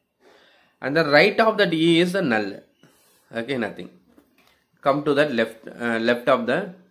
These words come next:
sorry, uh, right of that E C. Right of the C means this subtree. In this subtree, F is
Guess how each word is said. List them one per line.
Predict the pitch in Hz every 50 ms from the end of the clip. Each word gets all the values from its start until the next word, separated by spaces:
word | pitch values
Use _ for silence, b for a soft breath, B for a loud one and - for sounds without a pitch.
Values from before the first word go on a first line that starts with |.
| _ _
sorry, | _ - - 117 104 - - _ _ _ _ _ _ _ _ _ _ _ _ _ _ _ _ _ _ _ _ _ _ -
uh, | 117 113 110 107 -
right | 120 139 160 156 -
of | 156 139 120 113
that | 127 110 - -
E | 113 113 113
C. | 113 - - 123 117 - - - -
Right | 131 147 151 151
of | 156 147
the | 139 143
C | 139 - 147 143 139
means | 139 151 180 180 -
this | - 131 143 143 -
subtree. | - 110 - - - 95 - - _ b b b b b b b b b b b b
In | 135 147
this | 170 208 190 180
subtree, | 180 156 147 - 160 175 226 247 233 - - _ _ _ _ _ _ _ _ _ _ _ _ _ _ _ _ _ - 135
F | 139 147 156 151 - -
is | 190 196 196 185 - - -